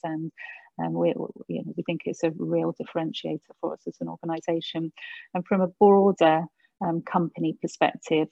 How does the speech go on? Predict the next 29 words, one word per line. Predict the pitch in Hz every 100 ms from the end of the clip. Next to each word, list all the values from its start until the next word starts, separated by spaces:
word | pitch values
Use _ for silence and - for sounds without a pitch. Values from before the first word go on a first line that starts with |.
| _ _ _ -
um, | 170 170
we | 175 170
are | 170 165
focusing | - 160 - - 160 160 165
very | 160
much | 165 - -
on | 165
how | 156 156
we | 156
use | 160 139
our | 165
influence. | 170 175 - 185 180 -
It's | 175 -
something | - - - -
that's | -
been | - 156 160 -
a | - _
huge | - 208 175
part | - 151 147
of | -
Schroders | - 156 151 -
and | -
Cazenove, | - - 156 156 156 156 -
um, | 160 160 - - -
for | 170
our, | 160 - - _ 165
in |
terms | - 156
of | 151